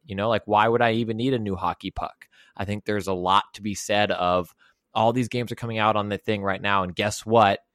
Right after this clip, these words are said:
You already own the streaming version of our next platform. Yes, we're gonna sell you a, you know, a disc-based version that you can have under your, um, entertainment center that can play all these things straight from the disc and have all the raw processing power. But if you just wanna plug into the future,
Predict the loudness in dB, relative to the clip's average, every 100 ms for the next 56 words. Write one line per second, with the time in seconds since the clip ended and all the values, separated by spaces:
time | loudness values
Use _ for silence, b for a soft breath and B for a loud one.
0 | _ _ -10 -4 2 2 2 -2 -4 -4
1 | -2 -4 -4 -4 -6 -4 -2 0 0 -2
2 | -2 -2 -2 -2 0 -2 -2 -4 -8 -4
3 | -2 -2 -6 -12 -10 0 0 0 -2 -8
4 | -8 -6 -2 -2 -2 -4 -4 b b b
5 | _ -8 -8 -8 -4 -4 -2 -4 -6 -4
6 | -4 -4 -4 -6 -6 -10 -6 -4 -2 -2
7 | -2 -4 -2 0 -2 -2 b b b _
8 | -6 -4 -4 -6 -4 -6 -6 -8 -8 -6
9 | -6 -8 -4 0 0 -2 -4 -6 -8 -6
10 | -6 -4 -8 -2 -2 -2 -6 -2 0 0
11 | 0 -2 -2 -4 -4 -6 -14 -10 -4 -2
12 | -4 -6 _ _ _ -6 -6 -4 -4 -6
13 | -2 -2 0 -2 -2 -4 -4 -6 -2 -2
14 | -2